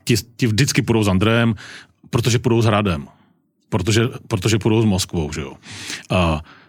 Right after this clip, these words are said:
socani podle mě z toho tentokrát nějak vypadnou, S P D určitě bude podporovat Andreje Babiše jako v jakékoliv variantě, nikdy nepůjde do t-,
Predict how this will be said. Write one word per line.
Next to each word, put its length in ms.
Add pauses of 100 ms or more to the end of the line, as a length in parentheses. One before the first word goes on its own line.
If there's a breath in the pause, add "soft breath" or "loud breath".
socani 300
podle 240
mě 120
z 60
toho 160
tentokrát 380
nějak 160
vypadnou, 500
S 100
P 140
D 120
určitě 420
bude 240
podporovat 420
Andreje 200
Babiše 360
jako 220
v 100
jakékoliv 440
variantě, 340
nikdy 300
nepůjde 300
do 120
t-, 140